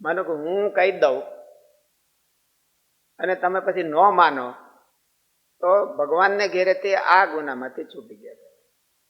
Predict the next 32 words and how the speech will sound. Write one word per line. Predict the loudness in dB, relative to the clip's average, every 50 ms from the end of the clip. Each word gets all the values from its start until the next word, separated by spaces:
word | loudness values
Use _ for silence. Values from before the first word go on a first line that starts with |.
| _ -8
મારા | -2 2 4 6 6 4 2
સ્વાર્થમાં | 2 0 0 0 0 -4 -12 -12 -6
ઈ | -2 -2 0
એને | 0 0 -4
તૂટી | -6 -6 -8 -10 -8 -6 -6 -2 0
જાય, | 0 2
આકરા | 2 0 0 0 0 -2 0
શબ્દો | -2 -4 -6 -2 -2 -2
કહેવું | -2 0 -2 -2 -2 -4 -4
તો | -4 -6
તૂટી | -6 -6 -10 -12 -8 -4 -4 0
જાય | 0 0 0 0
ને | -4
બીજે | -6 -8 -4 -2 -2
વયો | -2 -2 -2 -2 -2 0
જાય | 0 0 0 0
કે | -2 -4 -6 -6 -8
આમ, | -10 -8 -8
આમ | -8 -8 -8 -8 -10 -14 -14 -12 -12 -12 -8 -4
મારા | -2 -2 0 0
વિશે | 0 -2 -4 -6 -6
ભાવના | -4 -2 -2 -2 -2 -2 -4 -6
તૂટી | -6 -8 -12 -10 -10 -8 -2
જાય | 0 0 0
ને | 2
ઓછી | 0 -2 -2 -2 -4 -10
થઈ | -8 -8 -10 -8
જાય, | -6 -4 -4 -4 -4 -4
મારી | -2 -2 -2 -2 -2
નિષ્ઠા | -6 -6 -8 -10 -10 -6 -4 -4
વહી | -2 -2 -2 -2
જાય, | -4 -6 -6 -6 -10